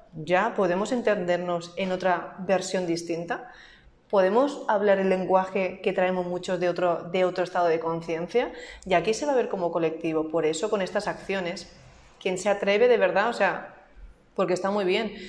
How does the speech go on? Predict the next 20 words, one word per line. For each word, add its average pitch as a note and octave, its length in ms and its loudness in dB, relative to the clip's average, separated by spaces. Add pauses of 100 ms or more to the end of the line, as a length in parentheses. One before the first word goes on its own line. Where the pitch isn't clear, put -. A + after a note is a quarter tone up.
(260)
Yo F#3+ 80 -2
me F#3+ 80 0
he - 20 -2
ido F#3 120 4
el E3+ 220 0
libro, A#3 280 2
yo G#3+ 140 2
he - 20 2
hecho E3+ 200 0
esto A3 300 2
y G#3 60 0
me F#3 100 -2
cambio. F3 360 -6
Todo A3 180 2
bien. F#3 480 -6 (340)
Ahora F3 240 2
viene A3 500 2
otro A#3+ 300 4
nivel A3 300 0
mayor. E3+ 420 -4